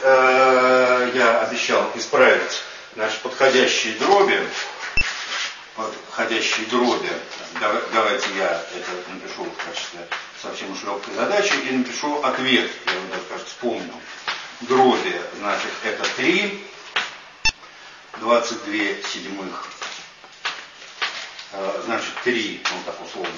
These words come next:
скажем, Талмуд. Двадцать две седьмых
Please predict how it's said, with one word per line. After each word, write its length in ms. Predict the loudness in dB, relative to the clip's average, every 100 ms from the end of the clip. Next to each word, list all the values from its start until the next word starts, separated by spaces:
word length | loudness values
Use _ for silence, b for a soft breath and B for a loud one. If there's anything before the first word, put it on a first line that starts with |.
| -10
скажем, 280 | -8 -6 -6
Талмуд. 460 | 0 0 0 -2 -4 -10 -14 -14 -14 -14 -14 -12 -10 -10 -12 -20 -20 -18 -16 -18 -20 -20 -18 -18 -16 -12 -12 -12 -16 -18 -18 -10
Двадцать 420 | 0 0 0 -6
две 140 | -4
седьмых 460 | -4 -4 -8 -6 -8